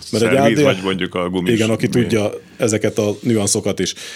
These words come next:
Speaker 1: Ez nagyon sokat számít. Egy A D A C tesztben az alapokat meg tudjuk mondani, hogy hogy tapad nedves úton, havon, egy tip-, bizonyos autótípuson tesztelik. De
Speaker 2: Mhm.
Speaker 1: hogy nekünk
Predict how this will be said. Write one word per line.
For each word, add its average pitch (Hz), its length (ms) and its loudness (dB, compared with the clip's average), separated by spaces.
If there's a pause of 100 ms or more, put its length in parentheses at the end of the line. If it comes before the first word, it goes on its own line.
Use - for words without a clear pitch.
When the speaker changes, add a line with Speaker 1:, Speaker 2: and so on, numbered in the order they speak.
(200)
Speaker 1:
Ez 107 120 0
nagyon 107 180 2
sokat 95 260 0
számít. 98 240 2
Egy 156 120 4
A 165 120 2
D 147 60 -2
A 143 140 4
C 143 200 0
tesztben 131 300 0
az 127 80 2
alapokat 131 500 2
meg 127 160 2
tudjuk 110 300 0
mondani, 113 320 2
hogy 107 160 2
hogy 117 180 2
tapad 98 360 -2
nedves 110 380 2
úton, 107 420 0
havon, 107 440 0 (1400)
egy 131 220 -2
tip-, 110 240 -6
bizonyos 113 320 2
autótípuson 95 640 -2
tesztelik. 82 600 -4
De 95 120 -2
Speaker 2:
Mhm. 95 80 2
Speaker 1:
hogy 95 120 2
nekünk 107 400 -2